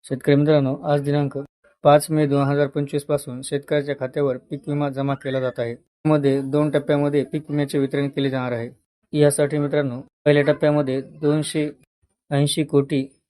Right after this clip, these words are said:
रुपयांपैकी फक्त एकशे तीस कोटी रुपयाचे वितरण केले जाणार असल्याची माहिती समोर येत आहे.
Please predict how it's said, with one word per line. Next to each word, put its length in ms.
रुपयांपैकी 720
फक्त 300
एकशे 340
तीस 300
कोटी 220
रुपयाचे 520
वितरण 340
केले 200
जाणार 200
असल्याची 360
माहिती 520
समोर 200
येत 120
आहे. 180